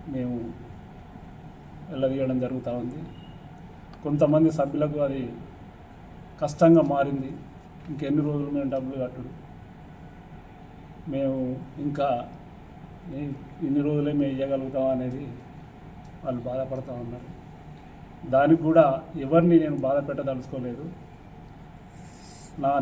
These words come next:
నిర్ణయం వరకు, నా ఆలోచన వరకు మాత్రం ఆ దేవాలయాన్ని కూడా ఎండోమెంట్కి అప్పచెప్పాలనేటువంటి నిర్ణయానికి నేను రావడం జరిగింది. ఎందుకంటే ఎవరిని కూడా బాధ పెట్టాలని నేను అనుకోవడం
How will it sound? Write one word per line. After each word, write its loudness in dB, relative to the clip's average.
నిర్ణయం 6
వరకు, 2
నా 2
ఆలోచన 2
వరకు 0
మాత్రం -2
ఆ 2
దేవాలయాన్ని -2
కూడా -4
ఎండోమెంట్కి 8
అప్పచెప్పాలనేటువంటి -2
నిర్ణయానికి 2
నేను -6
రావడం -6
జరిగింది. -8
ఎందుకంటే 2
ఎవరిని 2
కూడా 2
బాధ 2
పెట్టాలని -4
నేను -6
అనుకోవడం -6